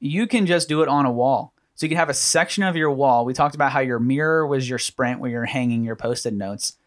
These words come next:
You could have another section of your wall that is just backlog, right? These are the sticky notes that could be unorganized. Maybe they're a little organized, but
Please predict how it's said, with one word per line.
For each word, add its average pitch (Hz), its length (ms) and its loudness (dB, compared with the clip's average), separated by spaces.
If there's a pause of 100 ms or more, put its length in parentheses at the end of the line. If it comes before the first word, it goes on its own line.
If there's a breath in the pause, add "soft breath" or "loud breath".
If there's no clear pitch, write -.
(200)
You 160 80 -4
could 175 100 0
have 165 140 6
another 147 400 2
section 156 380 0
of 135 100 0
your 127 160 0
wall 120 640 2 (240)
that 131 140 2
is 123 180 -2
just 123 340 0 (100)
backlog, 120 640 -2 (480)
right? 127 260 -2 (140)
These 160 300 0
are 165 60 0
the 147 120 -2
sticky 147 380 -2
notes 139 340 0
that 127 340 2 (240)
could 147 140 -6
be 131 120 0
unorganized. 147 1200 0
Maybe 139 320 0
they're 131 220 2
a 131 60 2
little 160 280 2
organized, 139 840 0
but 127 280 0